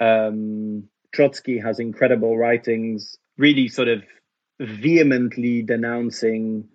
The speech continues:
the French settlers in Algeria who call themselves socialists, but continue to defend ongoing colonial rule for their kind of material benefit. And, you know, I, I,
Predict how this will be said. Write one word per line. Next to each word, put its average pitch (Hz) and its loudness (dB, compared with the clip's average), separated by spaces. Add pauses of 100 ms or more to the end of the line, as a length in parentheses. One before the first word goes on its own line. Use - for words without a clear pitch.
(320)
the 113 0
French 131 4
settlers 113 -2
in 113 -6
Algeria 113 -4
who 107 -10
call 120 -2
themselves 113 -6
socialists, 110 -6
but 107 -4 (640)
continue 113 -2
to 110 -2
defend 110 -2 (160)
ongoing 113 0
colonial 110 2
rule 110 0
for 117 0
their 107 4
kind 107 -4
of 104 -8
material 110 0
benefit. 110 0
And, 110 -2 (300)
you 180 6
know, 156 0
I, 127 2
I, 131 2